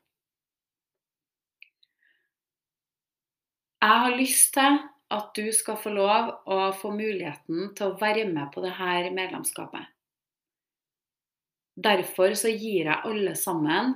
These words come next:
syv dagers gratis. Og etter de syv dagene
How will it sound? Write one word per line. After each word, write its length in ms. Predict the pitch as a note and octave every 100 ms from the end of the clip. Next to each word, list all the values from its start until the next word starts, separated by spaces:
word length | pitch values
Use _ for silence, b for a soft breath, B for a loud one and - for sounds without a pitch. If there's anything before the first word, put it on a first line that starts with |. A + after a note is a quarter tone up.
| - _
syv 640 | - - A3+ A3+ B3 A3 G3+
dagers 460 | A3 A3+ F3 D#3 F3+ E3+
gratis. 720 | F3+ D3+ C#3+ - - D4+ - - - _ _ _ _ _ _ _ _ _ b b _ _ _ _ _ _ _ _ A3
Og 80 |
etter 440 | - C#4 - - F3+
de 180 | A3+ A#3
syv 320 | - A3 G#3
dagene 580 | G#3+ G#3 F3+ G#3+ D4